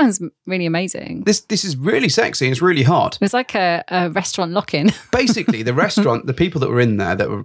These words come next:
Speaker 2: running the shebang, as it were, fucked off and left us in there for about twenty minutes while we were just all making out around the table
Speaker 1: <laughs>
Speaker 2: or, like, screaming out
Speaker 1: Oh,
Speaker 2: for shots
Speaker 1: and actually
Speaker 2: and
Speaker 1: drinking drinks at,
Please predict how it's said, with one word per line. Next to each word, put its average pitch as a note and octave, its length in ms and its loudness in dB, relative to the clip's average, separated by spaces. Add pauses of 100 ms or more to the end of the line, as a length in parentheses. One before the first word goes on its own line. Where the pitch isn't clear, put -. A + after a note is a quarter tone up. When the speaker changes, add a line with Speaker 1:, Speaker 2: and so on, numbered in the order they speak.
Speaker 2:
running A2+ 360 2
the G#2 80 4
shebang, G#2 480 2
as G2+ 120 -2
it - 100 -2
were, G2 240 2 (280)
fucked - 280 0
off - 200 2
and B2+ 140 4
left D#3+ 260 -2
us A#2 120 0
in G#2+ 140 2
there G#2 160 2
for - 120 -10
about A2 200 0
twenty A#2 360 0
minutes A2 420 2
while A2+ 160 4
we C3 120 4
were B2 120 4
just A#2 240 2
all A#2+ 300 2 (380)
making B2+ 440 4
out A2+ 180 2
around A2+ 140 4
the - 60 4
table - 500 0 (300)
Speaker 1:
<laughs> - 300 -8
Speaker 2:
or, E3 220 4
like, D3 240 0
screaming D#3+ 480 2
out C#3 140 2
Speaker 1:
Oh, - 40 -12
Speaker 2:
for D3+ 100 0
shots B2 420 0
Speaker 1:
and A3+ 120 0
actually B2 260 0
Speaker 2:
and G#2+ 180 -8
Speaker 1:
drinking A3 580 -2
drinks - 480 -6 (100)
at, F#3 160 -2